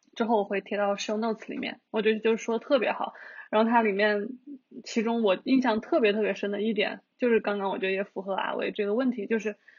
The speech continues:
当你作为内容创作者的时候，你要 focus on the output,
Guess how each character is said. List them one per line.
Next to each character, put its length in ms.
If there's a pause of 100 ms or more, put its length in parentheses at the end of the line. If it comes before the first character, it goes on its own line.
(460)
当 200
你 60
作 120
为 100
内 160
容 220
创 300
作 120
者 140
的 80
时 140
候， 100
你 80
要 160
focus 460
on 340 (220)
the 420
output, 600